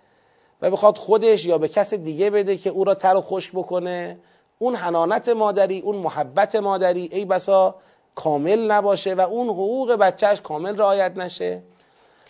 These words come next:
لذا یک تمایلی وجود داره به این که این اتفاق بیفته. اگر طرفین رسیدن به این که راهی نداره، یعنی بخوان این کار رو بکنن متحمل ضرر می‌شن، یا هر دو یا یه طرف،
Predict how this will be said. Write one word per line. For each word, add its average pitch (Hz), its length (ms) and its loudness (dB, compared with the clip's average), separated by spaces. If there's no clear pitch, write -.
لذا 233 220 6
یک 320 280 2
تمایلی 214 800 4
وجود 302 380 0
داره 240 220 6
به 202 100 4
این 196 160 0
که 196 120 -4
این 190 100 -2
اتفاق 175 520 0
بیفته. 151 680 -2
اگر 220 300 6
طرفین 226 800 4
رسیدن 262 520 2
به 247 60 -4
این 269 160 -6
که 277 100 -4
راهی 269 380 4
نداره، 247 480 -2
یعنی 139 220 -6
بخوان 190 320 -2
این 196 100 -4
کار 190 220 2
رو 196 120 0
بکنن 220 680 2
متحمل 185 640 -2
ضرر 196 500 8
می‌شن، 185 400 0
یا 226 160 6
هر 240 220 6
دو 254 180 2
یا 254 100 6
یه 269 160 2
طرف، 165 360 2